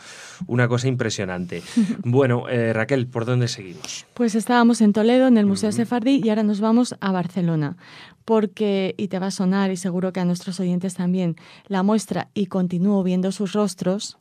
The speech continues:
Speaker 1: Ah, sí, claro.
Speaker 2: recuerda en el Museo de Historia de Cataluña la vida cotidiana de la comunidad judía desde el siglo diecinueve hasta la Shoah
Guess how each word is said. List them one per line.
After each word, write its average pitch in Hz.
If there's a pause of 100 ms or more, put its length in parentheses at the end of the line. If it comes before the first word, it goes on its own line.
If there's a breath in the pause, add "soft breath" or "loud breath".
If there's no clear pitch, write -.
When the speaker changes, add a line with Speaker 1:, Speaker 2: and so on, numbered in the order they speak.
(120)
Speaker 1:
Ah, 87
sí, 110
claro. 110
Speaker 2:
recuerda 220
en 208
el 185
Museo 180
de 180
Historia 180
de 170
Cataluña 190
la 180
vida 190
cotidiana 190
de 196
la 170
comunidad 175
judía 190
desde 180
el 180
siglo 190
diecinueve 180
hasta 165
la 185
Shoah 180